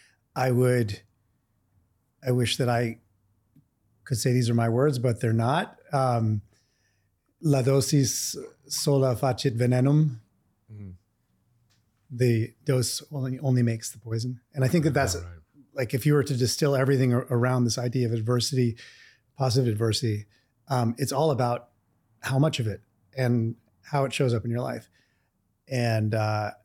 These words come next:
Speaker 1: one of the things that I have seen personally is that so many of the things that are challenging in the near term are incredibly beneficial and cultivate re-,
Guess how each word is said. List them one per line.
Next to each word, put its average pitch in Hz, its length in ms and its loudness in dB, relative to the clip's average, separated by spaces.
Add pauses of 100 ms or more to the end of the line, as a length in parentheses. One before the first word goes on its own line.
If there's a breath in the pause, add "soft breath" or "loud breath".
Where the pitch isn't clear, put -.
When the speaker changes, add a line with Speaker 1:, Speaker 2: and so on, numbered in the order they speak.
(140)
Speaker 1:
one 139 300 2
of 131 120 0
the 127 100 0
things 127 320 0
that 127 180 -6
I 117 120 -4
have 117 200 0
seen 131 680 0 (1000)
personally 113 840 0 (120)
is 123 280 -6
that 113 300 -2
so 139 260 0
many 131 240 4
of 123 80 0
the 117 100 0
things 120 480 -2
that 110 220 -6 (360)
are 107 340 -4 (680)
challenging 123 960 2 (560)
in 131 300 2
the 117 80 2
near 123 240 2
term 110 440 -8 (880)
are 127 140 0
incredibly 127 720 2
beneficial 113 600 0
and 107 200 -2
cultivate 117 340 -2
re-, 120 200 0